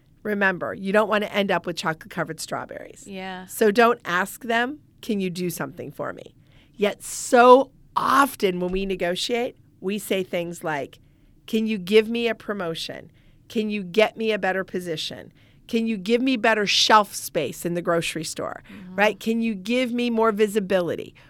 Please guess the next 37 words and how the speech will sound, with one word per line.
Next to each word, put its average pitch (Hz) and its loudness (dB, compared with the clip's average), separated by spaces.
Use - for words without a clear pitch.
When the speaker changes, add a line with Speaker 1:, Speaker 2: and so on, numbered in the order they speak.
Speaker 1:
We 254 0
make 294 0
very 262 2
feeble 226 2
offers, 294 -4
and 220 0
when 240 6
we 247 0
make 240 0
feeble 240 -2
offers, 196 0
we 185 -6
get - -8
feeble 165 -2
results. - -8
Speaker 2:
Yeah. 202 -20
Speaker 1:
So 196 -2
be 190 -4
clear 247 0
and 185 -4
specific 175 -8
in 160 -6
what 120 -10
you 151 -6
ask - -10
for. - -16
Speaker 2:
Oh 233 -16
my 185 -16
God. 170 -20
I 202 -14
mean, 220 -12
honestly, 269 -4
this 240 -6
is 262 -10
just - -12
such - -12
gold 196 -8